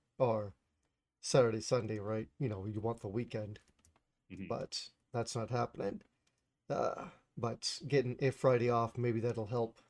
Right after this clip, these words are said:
Speaker 1: me get some stuff done that I've been trying to get done with friends. We'll see. But
Speaker 2: Okay.
Speaker 1: with that s-, change of schedule, I'm changing my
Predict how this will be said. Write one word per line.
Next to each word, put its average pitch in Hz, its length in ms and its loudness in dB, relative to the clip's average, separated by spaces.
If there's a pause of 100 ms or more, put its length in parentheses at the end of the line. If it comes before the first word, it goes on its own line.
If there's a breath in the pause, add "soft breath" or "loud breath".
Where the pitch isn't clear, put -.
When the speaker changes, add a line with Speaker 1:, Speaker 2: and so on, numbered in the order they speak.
(160)
Speaker 1:
me 120 80 -2
get 131 160 0
some - 180 -8
stuff - 440 0 (100)
done 117 380 0
that 117 140 -2
I've 110 100 -4
been 113 100 -4
trying 113 240 -4
to 110 60 -4
get 113 220 -6
done 110 180 -4
with 101 100 -10
friends. - 680 -4 (1300)
We'll 95 120 -10
see. 92 400 -6 (1200)
But 120 280 0
Speaker 2:
Okay. - 800 -6
Speaker 1:
with 135 140 4
that 127 180 8
s-, - 180 0
change 147 340 4
of 135 100 2
schedule, 127 640 6
I'm 117 140 4
changing 123 500 0
my 120 280 2